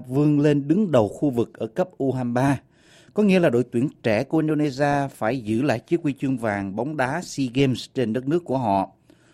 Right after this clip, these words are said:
lần đầu tiên kể từ năm một nghìn chín trăm chín mươi mốt.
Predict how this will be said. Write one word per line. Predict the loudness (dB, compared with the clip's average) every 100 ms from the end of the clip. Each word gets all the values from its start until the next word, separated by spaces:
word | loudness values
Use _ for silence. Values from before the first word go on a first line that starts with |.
| -6
lần | -2 0
đầu | 0
tiên | 0 0 0
kể | -2 -6
từ | -4
năm | -6
một | -6
nghìn | -8 -10
chín | -10 -10
trăm | -10
chín | -6 -4
mươi |
mốt. | -2 -2